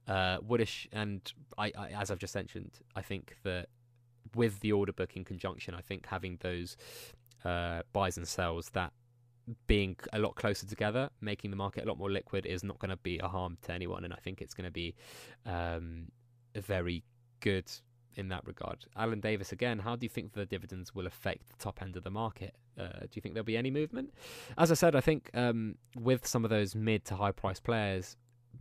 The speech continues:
traders might look at an opportunity to exit these and get back in cheaper if a player goes on a crazy streak in those thirty days. And I think it would have to be crazy. If you look at Sergio Ramos, for example, who's at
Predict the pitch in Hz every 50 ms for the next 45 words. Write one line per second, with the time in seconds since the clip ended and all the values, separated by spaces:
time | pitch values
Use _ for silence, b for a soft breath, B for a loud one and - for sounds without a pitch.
0 | - - - - - 135 127 131 120 117 110 123 113 110 107 - 104 104 104 -
1 | - 120 104 - - _ _ _ _ _ _ _ _ - 110 104 98 - - -
2 | - 110 104 101 - 104 - - - - 110 - - - - 104 101 110 107 107
3 | 113 120 - - - 101 95 - 110 - - - 98 92 - - 92 90 90 90
4 | 90 - _ _ - - - - - 104 101 - - 120 - - 101 98 - -
5 | - - 107 95 95 95 95 - 90 92 90 95 90 90 - - - 104 95 95
6 | 92 98 95 - - - 107 110 110 - - - 104 98 98 101 95 - - 113
7 | 101 - 104 - 101 104 113 127 - B B B B B B B 135 139 - 180
8 | 165 - - 135 135 127 - 113 101 - - 107 95 - 117 110 107 92 92 -
9 | - 113 123 - - - - 117 101 98 - 95 95 95 95 95 - - - 92
10 | 87 - 92 90 92 - 90 90 90 87 95 92 87 -